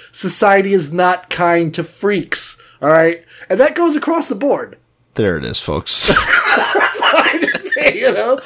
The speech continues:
Speaker 1: And that goes to a lot of different freaks. I, I, I bet if you did a study <laughs> about the odds of survivorship for people with club feet,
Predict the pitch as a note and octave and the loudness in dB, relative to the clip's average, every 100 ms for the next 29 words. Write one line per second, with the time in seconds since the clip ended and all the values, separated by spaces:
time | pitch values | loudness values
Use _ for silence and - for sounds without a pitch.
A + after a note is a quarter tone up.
0 | - - B3 F4 G4+ F#4+ A4 F4+ E4 D#4 | -8 0 4 4 4 2 4 2 4 6
1 | G#4 D4 A3 F#3 E3 E3+ C3+ - - - | 6 4 0 -2 -4 -6 -6 -10 -10 -2
2 | - D4 C4+ B3+ - - C4+ C#4 F4 C#4+ | 0 0 -4 -4 -6 0 2 2 2 2
3 | C#4+ C#4 A#3+ - C4+ A#3+ G3 F3 - - | 2 2 2 2 2 2 0 -4 -6 -2
4 | F#3+ G#3+ G#3 G3+ G3 E3+ G#3+ G#3 - G#3+ | 4 6 6 4 -4 -4 2 2 4 6
5 | A#3 A#3 G#3+ F#3+ - F3+ F#3+ G#3+ G#3+ - | 6 4 2 0 0 2 4 4 2 -2
6 | G#3 F3+ G#3+ F#3+ E3+ - G#3 D#3+ - C#4 | -2 -4 0 0 0 2 0 0 -2 -2
7 | E3+ C#3+ | -2 -6